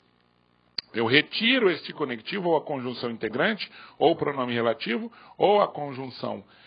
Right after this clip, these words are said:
é, con-, é, adverbial, e coloco o verbo numa das formas nominais. Então é isso que nós vamos ver agora. Professor, eu não sei o que é forma nominal do verbo. Não tem problema, nós vamos ver agora. Então tá aí.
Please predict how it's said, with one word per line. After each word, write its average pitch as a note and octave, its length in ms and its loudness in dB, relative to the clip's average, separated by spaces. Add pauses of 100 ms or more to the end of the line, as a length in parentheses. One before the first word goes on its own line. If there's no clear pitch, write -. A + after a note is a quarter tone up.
(240)
é, A2 540 2
con-, B2+ 180 -6 (200)
é, G#2+ 600 0
adverbial, B2+ 720 4 (800)
e C4+ 140 4
coloco A#3+ 500 4
o C#4 120 -4
verbo G#3+ 360 2
numa A#3 180 -4
das A#3+ 180 2
formas G3 340 4
nominais. F#3+ 580 -4 (140)
Então C4+ 160 0
é D4 60 2
isso D4+ 120 -4
que - 80 -14
nós D4 160 4
vamos C#4+ 200 -2
ver D4 80 6
agora. G3 320 4
Professor, G3+ 340 -4
eu A3+ 60 2
não A#3 140 -6
sei A3 120 -4
o G3 60 -6
que - 120 -6
é F#3+ 60 4
forma E3 300 0
nominal D#3 400 0
do E3 100 -2
verbo. A2+ 300 -2
Não A#2+ 100 -12
tem A#2+ 140 -4
problema, G3+ 560 0 (320)
nós B2+ 140 0
vamos E3 200 -2
ver E3+ 120 2
agora. D3 380 2
Então E3+ 140 -4
tá A#3 120 6
aí. E3 200 2